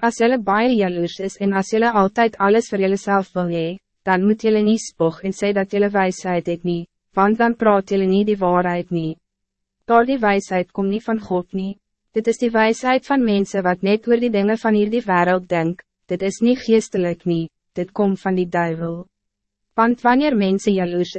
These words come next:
is en altyd alles vir hulle self wil hê,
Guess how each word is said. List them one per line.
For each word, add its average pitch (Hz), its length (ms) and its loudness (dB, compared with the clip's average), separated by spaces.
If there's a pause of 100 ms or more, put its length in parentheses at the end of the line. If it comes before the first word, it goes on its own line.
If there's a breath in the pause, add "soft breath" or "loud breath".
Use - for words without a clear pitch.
is 196 160 -8
en 196 220 0
altyd 247 340 0
alles 208 320 0
vir 190 160 -2
hulle 190 160 0
self 185 480 -2
wil 180 160 -2
hê, 170 240 -4